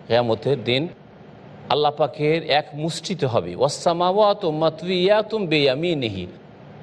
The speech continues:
আর আকাশসমূহ আল্লাহ পাকের ডান হাতে ভাঁজকৃত হবে। মাতউইয়া, ফোল্ড করা, মোড়ানোকে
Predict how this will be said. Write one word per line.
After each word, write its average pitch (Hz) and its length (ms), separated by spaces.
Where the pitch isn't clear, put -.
আর 135 300
আকাশসমূহ 180 1120
আল্লাহ 185 300
পাকের 160 540
ডান 190 460
হাতে 185 380
ভাঁজকৃত 156 720
হবে। 92 280
মাতউইয়া, 113 520
ফোল্ড 139 300
করা, 123 380
মোড়ানোকে 123 560